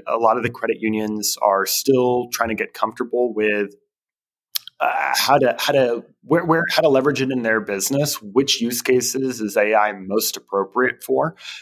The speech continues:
And I certainly think automating the back office of a credit union is a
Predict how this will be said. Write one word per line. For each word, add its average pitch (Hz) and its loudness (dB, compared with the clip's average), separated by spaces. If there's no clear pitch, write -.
And 113 4
I 117 2
certainly 127 0
think 117 0
automating 113 0
the 107 -2
back 107 0
office 117 0
of 104 2
a 117 -2
credit 113 -4
union 127 -2
is 101 -2
a 101 -6